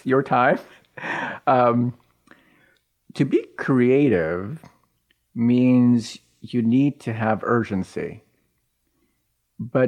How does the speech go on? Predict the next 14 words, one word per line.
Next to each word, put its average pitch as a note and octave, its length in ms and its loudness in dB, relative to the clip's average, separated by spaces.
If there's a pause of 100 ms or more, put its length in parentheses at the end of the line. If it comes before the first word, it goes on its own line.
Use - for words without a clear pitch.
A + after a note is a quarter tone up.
it A#2 120 -2
doesn't E3+ 240 0 (100)
mean C#3 260 6 (720)
you B2 160 0
can A#2+ 80 0 (100)
either B2 160 2 (120)
be A2+ 100 0
snap A2+ 420 -2
your A2 80 0 (140)
fingers, G#2+ 400 0 (120)
like, F#2+ 100 0 (100)
be - 0 - (100)
creative F#2+ 280 -2 (160)
now. D#2+ 100 -10